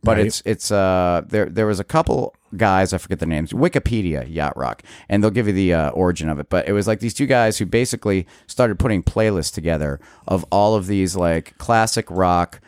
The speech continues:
Speaker 1: um, like, bands like the Eagles, Steely Dan. Basically, it's kind of a bit of a backhanded sort of, like, uh, I don't know how you'd say it, but it's basically music that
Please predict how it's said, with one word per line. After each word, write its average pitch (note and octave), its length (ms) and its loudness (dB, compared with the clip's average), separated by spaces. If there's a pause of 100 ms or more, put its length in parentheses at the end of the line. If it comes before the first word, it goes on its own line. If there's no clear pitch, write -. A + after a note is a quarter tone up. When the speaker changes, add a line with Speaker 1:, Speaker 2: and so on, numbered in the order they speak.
(300)
Speaker 1:
um, D#2+ 460 0
like, E2+ 300 -2
bands G2+ 260 0
like F#2+ 160 0
the - 200 -8
Eagles, G#2+ 500 0
Steely G#2 400 0
Dan. F2 500 0 (360)
Basically, C#3 560 2 (100)
it's G2 220 -2
kind C#3+ 320 0
of F#2+ 400 -4
a F#2+ 60 0
bit G#2+ 280 0
of F#2+ 200 0
a E2 240 0
backhanded F#2 840 0
sort F2+ 280 2
of, D#2+ 120 -4
like, C2+ 460 -4 (500)
uh, C#2 1120 -2
I E2 100 -2
don't G2 100 0
know C2+ 260 -2 (160)
how E2+ 120 -2
you'd D#2 160 -2
say G#2+ 220 2
it, C#2 120 -2
but - 180 -6 (280)
it's - 160 -2
basically D#3+ 480 0 (560)
music A2+ 640 0
that F2+ 320 0